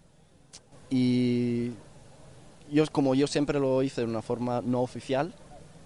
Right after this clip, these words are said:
pues desde que entró él lo hemos, digamos, establecido un poco más con cuatro reglas,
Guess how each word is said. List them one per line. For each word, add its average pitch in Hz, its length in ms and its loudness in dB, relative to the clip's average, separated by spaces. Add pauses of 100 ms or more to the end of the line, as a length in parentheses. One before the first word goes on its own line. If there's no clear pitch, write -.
(300)
pues 107 160 -4
desde 110 260 -2
que 113 120 -2
entró 117 340 2
él 135 280 2 (160)
lo 113 100 0
hemos, 110 380 -4 (280)
digamos, 107 360 -4
establecido 110 540 -4
un 117 60 -6
poco 117 240 0
más 127 440 2
con 110 840 -6
cuatro 117 260 -2
reglas, 135 580 -2